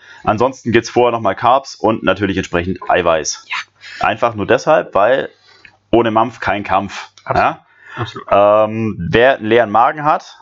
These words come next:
Speaker 1: ja, der wird weniger Trainingsleistung bringen. Das
Speaker 2: Ja.
Speaker 1: ist einfach so.
Speaker 2: Vielleicht auch nochmal interessant für all diejenigen, die jetzt, äh, rumschreien oder so, Fans sind von Fasted Training und so, ähm, gefastet
Speaker 1: Mhm.
Speaker 2: zu trainieren oder dies und das und Ausdauertraining und so.
Speaker 1: Ja.
Speaker 2: Ähm,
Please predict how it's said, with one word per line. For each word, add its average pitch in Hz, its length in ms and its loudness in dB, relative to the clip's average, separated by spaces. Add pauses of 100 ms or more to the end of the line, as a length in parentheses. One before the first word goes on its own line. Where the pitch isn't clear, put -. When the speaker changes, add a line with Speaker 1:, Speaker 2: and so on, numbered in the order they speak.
Speaker 1:
ja, 120 260 2
der 104 380 2
wird 110 200 -4
weniger 98 300 2
Trainingsleistung 87 640 -2
bringen. 82 340 -2
Das 87 180 0
Speaker 2:
Ja. - 40 -4
Speaker 1:
ist - 100 -4
einfach 78 280 0
so. 76 240 -4
Speaker 2:
Vielleicht - 320 0
auch 147 80 -2
nochmal 151 180 0
interessant 139 400 -2
für - 220 -8
all 135 200 6
diejenigen, 156 460 4
die 139 120 6
jetzt, 135 360 0
äh, 127 180 -4 (600)
rumschreien 147 680 2
oder 135 200 2
so, 135 280 6 (200)
Fans 139 340 0
sind 143 160 2
von 131 240 -2
Fasted - 760 -2
Training 165 420 0
und 147 140 0
so, 160 360 4
ähm, 135 260 0
gefastet 156 580 -2
Speaker 1:
Mhm. 87 100 -2
Speaker 2:
zu 85 120 2
trainieren 165 400 4
oder 151 180 2
dies 147 160 2
und 135 100 4
das 135 200 2
und 123 160 -2
Ausdauertraining 147 680 2
und 127 140 -2
so. 160 260 2
Speaker 1:
Ja. 78 400 -2
Speaker 2:
Ähm, 143 240 2